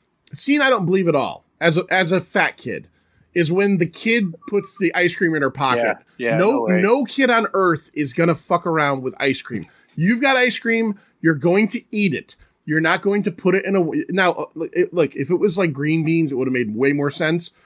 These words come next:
Speaker 1: but it's fucking ice cream, and that little fucking cretin, and it was purple. Like, what was it? Was that, uh,
Speaker 2: It was, like,
Speaker 1: I don't know.
Speaker 2: rainbow or cotton
Speaker 1: Rainbow.
Speaker 2: candy. I don't know, something.
Speaker 1: So she's having a bad day. The other thing I really wanna know in this movie: what's a burly beef? It sounds good.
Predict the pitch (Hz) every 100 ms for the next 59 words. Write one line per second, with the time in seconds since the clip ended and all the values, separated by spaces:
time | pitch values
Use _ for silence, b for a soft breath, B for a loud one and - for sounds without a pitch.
0 | b b 160 160 - - 185 180 151 147
1 | - 120 98 95 120 131 151 147 - -
2 | 170 160 - 175 135 123 113 b b b
3 | 170 180 - 226 247 117 - _ 143 131
4 | 160 202 185 151 113 120 147 139 139 156
5 | 175 143 139 170 180 135 120 117 110 -
6 | 135 151 170 151 151 170 120 123 139 110
7 | 113 131 127 110 - - 170 254 254 262
8 | 226 175 175 160 147 139 143 208 254 240
9 | 180 151 160 160 151 143 143 143 147 143
10 | 139 147 147 156 147 - 240 - 214 156
11 | 160 131 95 92 82 - _ - 143 -
12 | 202 196 - 139 110